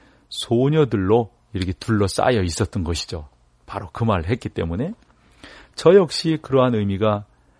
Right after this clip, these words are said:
이 소년의 의미가 잘못되었다고 하는 것을 알고 소녀들의 주장이 옳다라고 하는 것을 이 메기 목사님도 공감을 했다 하는 겁니다.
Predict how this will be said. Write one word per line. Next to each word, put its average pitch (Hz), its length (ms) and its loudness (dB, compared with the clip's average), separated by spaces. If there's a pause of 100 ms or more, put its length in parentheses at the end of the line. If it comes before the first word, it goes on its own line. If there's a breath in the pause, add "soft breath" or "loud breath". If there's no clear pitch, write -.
(200 soft breath)
이 107 160 -2
소년의 104 800 -2
의미가 104 640 -4
잘못되었다고 120 880 -2
하는 107 180 -2
것을 131 360 -4 (120)
알고 92 560 -4 (280 loud breath)
소녀들의 101 640 -4
주장이 101 600 -6 (240 soft breath)
옳다라고 117 640 -2
하는 101 160 -2
것을 95 380 -2 (500 soft breath)
이 101 100 -6
메기 95 220 -4
목사님도 87 500 -4
공감을 87 440 -4
했다 95 440 -4
하는 113 200 -2
겁니다. 82 400 -10